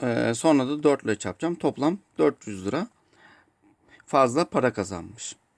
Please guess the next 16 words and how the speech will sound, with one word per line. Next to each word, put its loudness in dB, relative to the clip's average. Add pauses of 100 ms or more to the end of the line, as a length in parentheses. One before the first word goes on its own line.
(420)
Tamam. -4 (220)
Şimdi 0
bu 2
fazlalık 0
nereden 6
gelecek? 0 (260)
Adet 2
sayısı 0
fazla 0
olduğundan -2
gelecek. -10
Şimdi -2 (500)
önce 4 (220)
yüzde 2
otuz 2
beş 0